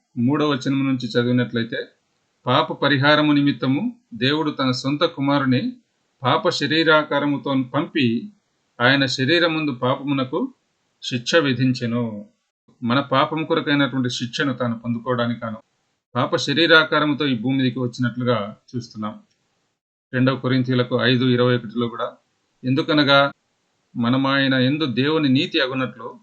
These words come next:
పాపం ఎరుగని ఆయనను మన కోసము పాపముగా చేశాను." హెబ్రీయులకు పదమూడవ అధ్యాయము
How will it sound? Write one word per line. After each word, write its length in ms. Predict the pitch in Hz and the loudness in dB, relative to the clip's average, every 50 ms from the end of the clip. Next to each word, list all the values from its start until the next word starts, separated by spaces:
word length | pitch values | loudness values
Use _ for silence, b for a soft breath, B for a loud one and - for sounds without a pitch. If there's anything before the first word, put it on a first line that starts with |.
| _ - | _ -6
పాపం 360 | 120 143 160 165 165 156 151 | -4 -4 -2 -4 -4 -6 -4
ఎరుగని 320 | 147 147 135 147 139 131 | -6 -6 -4 -4 -2 0
ఆయనను 460 | 123 123 127 127 123 120 131 190 285 285 - _ _ _ _ _ _ _ _ _ - | 0 2 2 2 2 0 0 -2 -4 -6 -10 _ _ _ _ _ _ _ _ _ -8
మన 140 | 120 120 135 | -4 -4 -2
కోసము 460 | 127 143 156 165 160 - 180 170 165 | 0 2 2 2 2 2 -2 -4 -4
పాపముగా 560 | - - 139 135 123 135 131 120 120 123 120 - - 120 | -2 -2 -4 -4 -2 -2 -2 0 2 0 0 -2 -4 -8
చేశాను." 280 | 110 - - 104 101 - _ _ _ _ _ _ _ _ _ _ _ _ _ _ _ _ _ _ _ _ _ _ _ _ - | -8 -10 -12 -16 -18 -18 _ _ _ _ _ _ _ _ _ _ _ _ _ _ _ _ _ _ _ _ _ _ _ _ -10
హెబ్రీయులకు 420 | 120 - - 147 147 135 127 131 | -10 -4 0 0 0 0 0 -2
పదమూడవ 420 | 120 123 120 110 110 131 135 135 131 | -4 -4 -4 -2 -2 -2 0 0 0
అధ్యాయము 580 | 127 107 127 123 123 123 120 120 123 - - | 0 0 0 0 2 2 2 0 -2 -4 -10